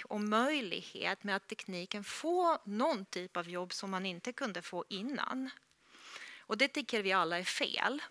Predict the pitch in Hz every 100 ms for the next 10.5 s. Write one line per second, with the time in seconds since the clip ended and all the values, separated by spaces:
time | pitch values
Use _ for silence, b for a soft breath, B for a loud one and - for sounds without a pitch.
0 | - - _ B B B B B - 202
1 | 202 196 - 226 185 - 190 - 185 190
2 | - 185 190 175 - 196 180 175 - 277
3 | 202 185 180 185 185 180 185 190 180 175
4 | - 277 285 262 262 233 208 202 170 185
5 | - 135 160 214 B B - 240 339 339
6 | - 202 196 - - - - - 233 -
7 | 294 247 - 220 233 269 - 247 269 -
8 | _ _ _ _ _ _ _ _ _ -
9 | - B B B B B - 262 262 -
10 | 170 170 175 165